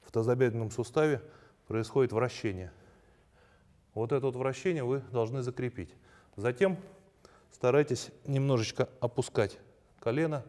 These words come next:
подсгибая его сюда. И вот таким вот образом вы начинаете разогревать тазобедренный сустав, готовя его к специфической вот этой вот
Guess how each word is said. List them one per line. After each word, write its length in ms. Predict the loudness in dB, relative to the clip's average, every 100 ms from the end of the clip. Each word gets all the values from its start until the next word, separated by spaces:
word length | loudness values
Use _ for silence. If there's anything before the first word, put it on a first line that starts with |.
| -6
подсгибая 560 | -6 -4 0 2 4
его 200 | 4 2
сюда. 400 | 0 -2 -2 -4 -6 -20 -20 -20 -20 -20 -20 _ _ -20 _ _ _ -6
И 40 |
вот 180 | -2 -2
таким 280 | -2 -4 -4
вот 180 | -2 -2
образом 340 | 0 -2 -4 -10 -20 -20 _ -20 -20 -20 -20 -20 -20 _
вы 140 | -8
начинаете 640 | -6 -4 -4 -4 -6 -6 -12 -10
разогревать 680 | -8 -6 -4 -2 0 -2 -6 -20 -12
тазобедренный 500 | -6 -4 -4 -6 -8
сустав, 380 | -10 -8 -4 -6 -6 -20 -20 -20 -20 -12
готовя 540 | -2 -2 -2 -4 -2
его 340 | -2 -2 -6 -10 -20 _ _ _ -20 -20 -20 _ -20
к 60 |
специфической 840 | -10 -6 -6 -6 -8 -8 -10 -10 -8
вот 220 | -8 -6
этой 160 | -6 -4
вот 160 | -6